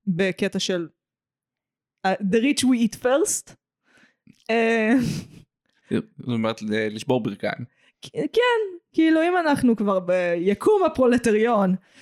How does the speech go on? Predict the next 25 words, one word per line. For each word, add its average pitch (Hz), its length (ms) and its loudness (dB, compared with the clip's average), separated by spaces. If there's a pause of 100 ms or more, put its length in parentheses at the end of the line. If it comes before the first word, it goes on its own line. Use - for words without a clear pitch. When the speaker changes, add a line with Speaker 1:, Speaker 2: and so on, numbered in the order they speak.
(140)
Speaker 1:
ונחליט 233 400 2
שנמאס 254 520 2
לנו 254 220 2
מהחרא 233 520 0
הזה, 220 440 2 (840)
ונתחיל 226 560 2
לאכול 277 340 2
את 269 120 -2
העשירים, 214 680 2 (140)
ליטרלי 233 440 2
או 190 80 4
לא 240 200 4
ליטרלי, 233 400 0
לא 220 120 0
כל 196 160 -4
כך - 200 -10
אכפת 269 380 -2
לי. 277 180 0 (580)
אני 170 120 0
צמחונית, 208 520 2
אז 165 120 2
אני 170 120 -2
לא 220 120 4
אשתתף 208 420 -4
anyway. 285 540 2